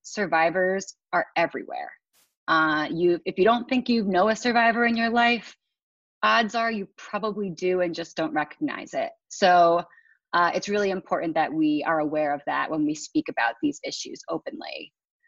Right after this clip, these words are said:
Uh, the second thing is that the environments we create and the responses we have when people disclose,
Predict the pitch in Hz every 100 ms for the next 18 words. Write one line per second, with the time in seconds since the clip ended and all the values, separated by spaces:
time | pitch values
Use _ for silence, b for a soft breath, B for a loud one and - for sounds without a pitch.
0 | _ _ _ - 175 185 208 277 294 311
1 | 247 196 180 170 170 165 165 160 185 180
2 | 180 190 208 214 - 170 - 170 165 160
3 | 185 - 180 175 151 170 - 160 156 160
4 | 208 202 208 196 196 208 214 175 165 170
5 | 185 156 156 - - 156 165 196 185